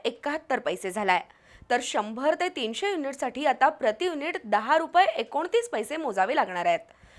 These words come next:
त्याशिवाय सोळा टक्के विद्युत शुल्क, एक रुपये सतरा पैसे वीज वहन शुल्क, प्रत्येक बिलात एकशे अठ्ठावीस रुपये स्थिर आकार आणि सुरक्षा ठेव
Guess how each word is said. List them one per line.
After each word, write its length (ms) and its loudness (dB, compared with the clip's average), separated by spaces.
त्याशिवाय 500 6
सोळा 360 2
टक्के 360 -2
विद्युत 380 -8
शुल्क, 420 -4
एक 260 4
रुपये 300 4
सतरा 360 2
पैसे 400 -2
वीज 320 -6
वहन 340 -4
शुल्क, 320 -4
प्रत्येक 600 2
बिलात 480 6
एकशे 340 -2
अठ्ठावीस 720 0
रुपये 280 0
स्थिर 360 2
आकार 440 6
आणि 180 -4
सुरक्षा 500 -2
ठेव 300 -8